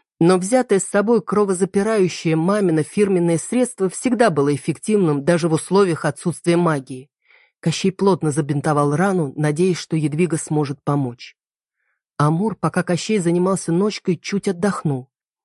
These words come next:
Судя по всему, он не ранен, а кровь — это кровь кабана. Собака стояла, чуть покачиваясь от усталости и с тревогой глядя на раненую.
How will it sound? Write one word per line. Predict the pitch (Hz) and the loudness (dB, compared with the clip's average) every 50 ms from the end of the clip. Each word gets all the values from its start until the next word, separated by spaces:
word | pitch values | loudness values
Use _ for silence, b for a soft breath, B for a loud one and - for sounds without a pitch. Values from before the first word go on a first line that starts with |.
| _ - | _ -16
Судя | - - - 214 220 185 196 | -10 -4 0 2 2 2 2
по | - 202 | 0 0
всему, | - - - 202 208 214 226 - - | -2 0 0 0 2 2 2 0 0
он | - 208 202 208 | 0 0 0 2
не | 208 214 | 2 2
ранен, | 220 226 226 202 170 143 127 120 127 - _ _ _ | 2 2 2 2 2 0 -2 -6 -8 -16 _ _ _
а | - 143 | -4 -4
кровь — | - - 170 170 185 185 - _ _ _ _ - | -2 -2 0 0 0 0 -2 _ _ _ _ -6
это | 156 151 - 147 | -6 -4 -4 -4
кровь | - - 170 165 160 - | -2 0 0 0 0 0
кабана. | - - 156 151 160 165 165 151 131 127 - _ _ _ _ _ _ _ _ | -2 -4 -2 0 0 0 -2 -4 -6 -8 -10 _ _ _ _ _ _ _ _
Собака | - - - 165 160 180 175 - 170 | -8 -4 -2 0 2 0 0 -2 -4
стояла, | - - - 175 180 202 202 196 160 | -6 -4 -2 -2 0 0 0 0 0
чуть | - - 170 - | -2 -4 -6 -4
покачиваясь | - 175 - - 190 180 - - 175 160 156 - | -4 -2 -2 0 -2 -2 -2 -2 -2 -2 -2 -2
от | 175 160 - | -4 -4 -2
усталости | 170 156 - - 220 220 220 202 180 - - | -4 -6 -4 -2 0 0 2 0 0 0 -2
и | 190 180 - - | -4 -2 -2 -4
с | 160 - | -8 -6
тревогой | - - 175 156 147 190 233 226 196 208 | -2 -2 -2 0 2 2 2 2 0 -2
глядя | 165 170 175 190 185 175 175 | -4 0 0 0 2 2 2
на | 180 175 180 | 2 2 2
раненую. | 180 175 151 135 127 123 123 120 120 117 - | 2 0 0 -2 -2 -6 -8 -12 -14 -18 -20